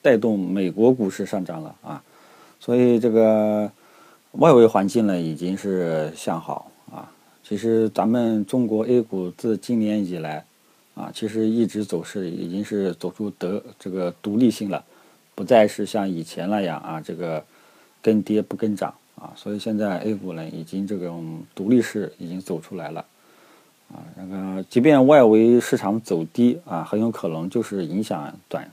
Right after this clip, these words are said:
这个暂时的啊，因为咱们 A 股上涨趋势已经确立。以前呢，我们就是一个下跌趋势，现在已经是上涨趋势，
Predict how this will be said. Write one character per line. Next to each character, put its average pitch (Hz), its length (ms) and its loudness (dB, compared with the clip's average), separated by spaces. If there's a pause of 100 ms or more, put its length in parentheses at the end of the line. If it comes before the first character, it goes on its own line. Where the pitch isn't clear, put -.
(460)
这 - 140 -14
个 87 160 -8
暂 - 240 -2
时 - 180 -12
的 123 160 -2 (200)
啊， - 160 -20
因 110 80 -4
为 123 80 0
咱 113 180 0
们 120 160 0
A 143 140 4
股 - 240 -8 (180)
上 - 260 -4
涨 78 280 -8
趋 - 260 -2
势 131 260 -2 (440)
已 82 280 -10
经 107 240 0
确 101 260 -6
立。 92 200 -8 (520)
以 87 120 -6
前 87 180 -4
呢， 120 140 2
我 92 140 -2
们 80 120 -6
就 104 140 -2
是 85 140 -8
一 85 80 -6
个 87 200 -4
下 - 360 -2
跌 85 180 -6
趋 - 240 -12
势， 90 240 -14 (140)
现 110 120 -8
在 107 100 -2
已 82 120 -6
经 92 100 -8
是 98 140 -6
上 113 380 -2
涨 - 240 -10
趋 - 200 -14
势， - 200 -12